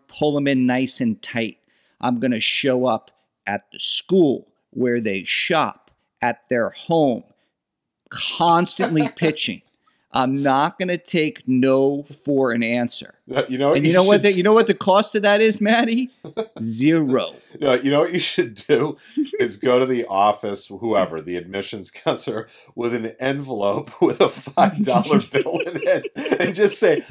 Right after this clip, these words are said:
Speaker 2: "I'm just gonna leave this right here." And I, see, like, and I'm, I'm just gonna walk out. I'm just gonna walk out. This guy thinks there's, like, five grand in there or <laughs> something.
Speaker 1: Right.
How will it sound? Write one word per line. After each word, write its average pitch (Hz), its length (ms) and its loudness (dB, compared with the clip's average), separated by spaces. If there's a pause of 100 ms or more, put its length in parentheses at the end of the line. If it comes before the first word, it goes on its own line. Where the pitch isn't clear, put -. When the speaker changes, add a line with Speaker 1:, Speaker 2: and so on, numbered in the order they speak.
(140)
Speaker 2:
"I'm 311 100 -2
just 302 140 -4
gonna 247 140 2
leave 160 260 2
this - 420 2 (520)
right 131 400 4
here." 92 580 -4 (460)
And 120 160 -2
I, - 160 4
see, - 180 4
like, 349 160 6 (760)
and 220 120 2
I'm, 277 220 2
I'm 262 180 2
just 285 180 -2
gonna 262 140 0
walk 196 360 2
out. 196 320 2
I'm 175 140 -6
just - 160 -12
gonna 185 140 -4
walk 120 360 0
out. 123 200 0
This 208 160 -2
guy 226 180 0
thinks 196 360 -6
there's, 156 200 -6
like, 151 160 -4
five 135 560 -4
grand 113 540 -4
in 90 140 -6
there 85 220 -8
or - 60 -4
<laughs> - 0 -
something. - 600 2
Speaker 1:
Right. 170 120 2